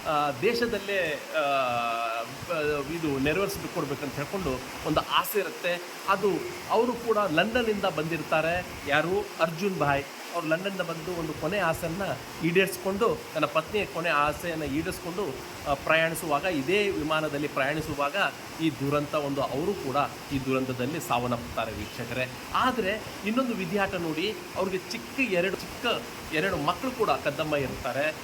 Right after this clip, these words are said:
ಅವ್ರಿಗೆ ಅಲ್ಲೇ ಲಂಡನ್ದಲ್ಲಿ ಬಿಟ್ಟು ಬಂದಿರ್ತಾರೆ ಇವರು. ಅಪ್ಪ, ತನ್ನ ಪಪ್ಪ, ತನ್ನ ಅಪ್ಪ ಬರ್ತಾರೆ, ಬರ್ತಾರೆ ಅಂತ ಕಾಯ್ತಾ ಇದ್ದಾರೆ. ಆದ್ರೆ ವಿಧಿ ಆಟ ನೋಡಿ, ಈ ಕಡೆ ತಾಯಿಯೂ ಇಲ್ಲ, ಈ ಕಡೆ ತಂದೆನೂ ಇಲ್ಲ. ಅನಾಥವಾದ ಪುಟ್ಟ ಕನ್ನಮ್ಮರು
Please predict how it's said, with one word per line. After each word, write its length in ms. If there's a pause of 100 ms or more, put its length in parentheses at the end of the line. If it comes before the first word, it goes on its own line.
(160)
ಅವ್ರಿಗೆ 240
ಅಲ್ಲೇ 160
ಲಂಡನ್ದಲ್ಲಿ 500
ಬಿಟ್ಟು 280
ಬಂದಿರ್ತಾರೆ 500
ಇವರು. 360 (240)
ಅಪ್ಪ, 380
ತನ್ನ 120
ಪಪ್ಪ, 500 (340)
ತನ್ನ 140 (100)
ಅಪ್ಪ 240
ಬರ್ತಾರೆ, 600
ಬರ್ತಾರೆ 420
ಅಂತ 160
ಕಾಯ್ತಾ 540
ಇದ್ದಾರೆ. 400 (320)
ಆದ್ರೆ 300
ವಿಧಿ 420
ಆಟ 200
ನೋಡಿ, 360 (320)
ಈ 100
ಕಡೆ 220
ತಾಯಿಯೂ 460
ಇಲ್ಲ, 400 (300)
ಈ 120
ಕಡೆ 120
ತಂದೆನೂ 420
ಇಲ್ಲ. 400 (400)
ಅನಾಥವಾದ 640
ಪುಟ್ಟ 500
ಕನ್ನಮ್ಮರು 640